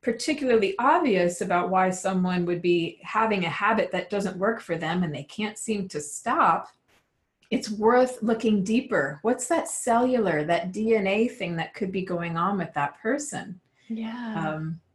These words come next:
Speaker 1: I hope that that made sense. I kinda
Speaker 2: No,
Speaker 1: told a longer
Speaker 2: defi-
Speaker 1: story.
Speaker 2: No, definitely. And that, but kind of keeping this really simplistic, that would explain why, as you said, for, for women, and we're obviously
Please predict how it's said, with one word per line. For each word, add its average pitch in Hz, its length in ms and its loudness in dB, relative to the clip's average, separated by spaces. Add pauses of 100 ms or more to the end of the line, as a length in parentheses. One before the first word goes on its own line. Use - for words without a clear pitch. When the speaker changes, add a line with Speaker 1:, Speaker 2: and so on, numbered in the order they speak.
(320)
Speaker 1:
I 196 60 -4
hope 220 300 -2
that - 160 -2
that 202 160 2
made 180 240 -2
sense. 185 360 -4
I 170 60 -4
kinda 233 240 2
Speaker 2:
No, 285 100 4
Speaker 1:
told 233 160 0
a 269 100 4
longer 170 280 0
Speaker 2:
defi- 175 100 -4
Speaker 1:
story. 185 600 -2
Speaker 2:
No, 233 340 4
definitely. 247 640 2
And 202 160 4
that, 240 240 0
but - 180 0 (420)
kind 277 200 6
of 269 80 4
keeping 285 320 4
this 247 200 4
really 233 240 6
simplistic, 226 760 2
that 202 160 4
would 247 120 4
explain 220 760 4
why, 185 460 4 (360)
as 196 160 6
you 196 120 8
said, 196 400 4
for, 185 400 6
for - 160 0
women, 196 440 8
and 190 100 6
we're 185 80 4
obviously 196 540 6